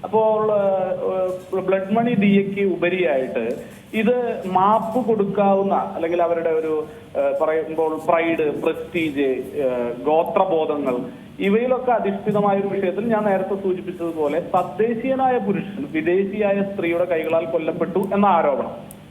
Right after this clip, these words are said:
അത് ശരിയോ തെറ്റോ എന്ന് നാം ആരും കണ്ടവരല്ല. നിമിഷപ്രിയ നി-, നിഷ്കളങ്കയാണ്, അല്ലെങ്കിൽ ഇന്നസെന്റ് ആണ് എന്ന രീതിയിൽ നമുക്ക്, നിരപരാധിയാണെന്ന് തന്നെ നമുക്ക് വാദിക്കാം. പക്ഷേ ഈ പറയുന്ന ഒരു വിഷയം,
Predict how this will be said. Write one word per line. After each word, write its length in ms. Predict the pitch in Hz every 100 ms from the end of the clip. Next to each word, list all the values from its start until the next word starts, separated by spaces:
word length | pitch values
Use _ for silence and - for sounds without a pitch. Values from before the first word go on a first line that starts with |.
| - 170
അത് 140 | 185
ശരിയോ 220 | 202 208
തെറ്റോ 380 | 208 196 214 202
എന്ന് 480 | 196 202 202 202 196
നാം 180 | 190 196 196
ആരും 220 | 208 196
കണ്ടവരല്ല. 680 | 185 170 151 117 117 - 175
നിമിഷപ്രിയ 520 | 180 196 185 185 208 - - - -
നി-, 280 | 190 175 180
നിഷ്കളങ്കയാണ്, 680 | 180 190 180 185 175 170 196
അല്ലെങ്കിൽ 440 | - 190 175 175
ഇന്നസെന്റ് 420 | 175 180 185 175
ആണ് 340 | 170 165 151 160
എന്ന 160 | 170
രീതിയിൽ 340 | 165 165 165 165
നമുക്ക്, 420 | 160 147 160 151
നിരപരാധിയാണെന്ന് 800 | 165 165 170 165 165 160 170 170
തന്നെ 120 | 165 170
നമുക്ക് 220 | - 170
വാദിക്കാം. 460 | 165 131 117 113 - - - -
പക്ഷേ 400 | 202 - 233 226 -
ഈ 240 | 226 262 269
പറയുന്ന 640 | 247 226 226 226 285 -
ഒരു 100 | 233
വിഷയം, 420 | 214 185 180 131